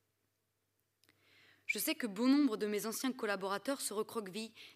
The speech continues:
dès qu'ils sentent arriver quelqu'un derrière eux au supermarché, qu'ils traînent au lit toute la journée jusqu'au crépuscule, puis restent éveillés jusqu'à l'aurore.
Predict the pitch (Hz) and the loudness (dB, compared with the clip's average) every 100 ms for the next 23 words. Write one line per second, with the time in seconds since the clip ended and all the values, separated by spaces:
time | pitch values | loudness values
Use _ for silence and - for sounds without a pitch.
0 | - 156 302 302 269 - 247 226 214 214 | -18 -2 0 0 -4 -4 -2 -4 -2 -4
1 | 220 208 220 208 190 185 185 196 - - | -4 -6 -4 -4 -4 -6 -6 -6 -6 -6
2 | 190 185 - 196 - _ _ _ _ _ | -10 -8 -8 -8 -12 _ _ _ _ _
3 | _ _ - 214 - 220 208 220 214 240 | _ _ -12 -10 -4 -4 0 0 0 -2
4 | - 214 208 202 202 214 - 202 - 208 | -4 -2 0 0 -2 -4 -4 -6 -8 -8
5 | 190 - - 254 - - _ _ _ - | -8 -8 -6 -6 -8 -18 _ _ _ -12
6 | - 240 226 - 214 196 202 190 185 - | -4 -2 -2 -2 -4 -2 -4 -4 -4 -4
7 | 196 180 185 - | -6 -6 -10 -12